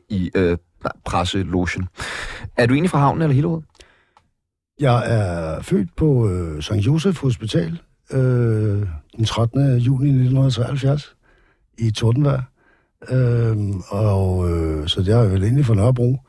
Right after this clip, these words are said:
Speaker 2: Øh, mine forældre boede i Nordvest, øh, men, øh,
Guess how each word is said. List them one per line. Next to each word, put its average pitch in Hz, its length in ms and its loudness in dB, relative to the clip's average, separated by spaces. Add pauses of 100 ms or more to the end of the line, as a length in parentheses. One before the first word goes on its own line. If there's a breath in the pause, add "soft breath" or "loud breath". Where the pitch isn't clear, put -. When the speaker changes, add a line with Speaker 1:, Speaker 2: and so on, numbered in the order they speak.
(600 soft breath)
Speaker 2:
Øh, 120 280 2
mine 110 140 2
forældre 117 300 2
boede 120 300 4
i - 20 4
Nordvest, 110 580 0 (120)
øh, 113 360 2 (680 loud breath)
men, 110 280 2
øh, 104 140 0